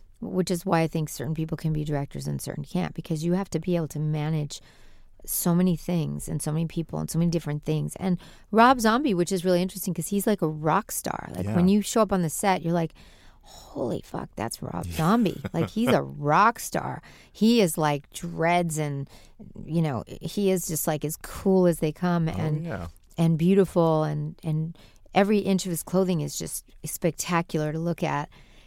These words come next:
Speaker 1: And when you, but the weird thing is, is here he is, this rock star who's like, "Ah,"
Speaker 2: <laughs>
Speaker 1: and then you see him on the set, but he's very focused about
Speaker 2: Right.
Speaker 1: how he wants to, go watch the behind the scenes of the
Speaker 2: Mm-hmm.
Speaker 1: making of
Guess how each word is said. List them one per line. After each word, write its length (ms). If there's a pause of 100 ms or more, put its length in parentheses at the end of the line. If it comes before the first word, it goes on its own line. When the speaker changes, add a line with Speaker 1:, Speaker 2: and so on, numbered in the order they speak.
(160)
Speaker 1:
And 360
when 220
you, 340
but 160
the 100
weird 280
thing 200
is, 180
is 160
here 140
he 100
is, 100
this 240
rock 480
star 380
who's 180
like, 180
"Ah," 640 (240)
Speaker 2:
<laughs> 240
Speaker 1:
and 140
then 120
you 60
see 140
him 80
on 60
the 60
set, 360
but 100
he's 120
very 600
focused 480
about 200
Speaker 2:
Right. 100
Speaker 1:
how 300
he 140
wants 260
to, 100
go 160
watch 400
the 80
behind 400
the 40
scenes 440
of 120
the 140
Speaker 2:
Mm-hmm. 160
Speaker 1:
making 380
of 240